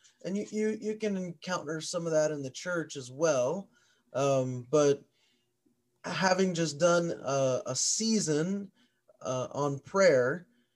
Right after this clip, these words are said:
I think it's intimately connected to the notion of God's will. And yeah, so I, for me, I think it's, it, it makes a lot of sense to talk about God's will. But what about you?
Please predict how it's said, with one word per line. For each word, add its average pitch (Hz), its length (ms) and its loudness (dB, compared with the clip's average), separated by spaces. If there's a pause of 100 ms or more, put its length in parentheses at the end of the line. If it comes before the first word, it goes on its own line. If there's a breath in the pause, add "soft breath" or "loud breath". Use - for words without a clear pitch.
(180)
I 143 120 -4
think 160 280 -2
it's 147 240 -2
intimately 156 560 -2
connected 143 640 -2
to 143 140 -4
the 131 100 -4
notion 135 380 -2
of 120 100 -8
God's 120 340 -2
will. 120 460 -8 (220)
And 120 500 -10 (720)
yeah, 135 180 0
so 131 340 0
I, 110 140 0 (360)
for 147 180 -2
me, 165 340 2
I 135 40 4
think 135 320 -4
it's, - 400 -6 (400)
it, 123 240 -4
it 117 120 2
makes 147 200 -4
a 147 40 0
lot 143 200 4
of 139 80 -4
sense 110 320 -8
to 123 160 -8
talk 117 240 -4
about - 260 -4
God's 120 340 -2
will. 120 300 -4
But 110 160 -12
what 139 100 -6
about 139 200 -4
you? 147 200 -4